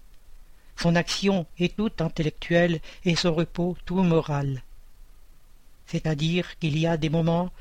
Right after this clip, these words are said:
où sa pensée cesse d'être aussi active et ne se porte pas sur un objet déterminé.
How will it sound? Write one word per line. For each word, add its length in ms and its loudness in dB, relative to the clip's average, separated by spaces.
où 80 -4
sa 160 4
pensée 420 0
cesse 420 2
d'être 300 0
aussi 260 -2
active 560 -2
et 60 2
ne 100 4
se 140 -4
porte 380 0
pas 320 2
sur 280 0
un 140 2
objet 420 2
déterminé. 720 0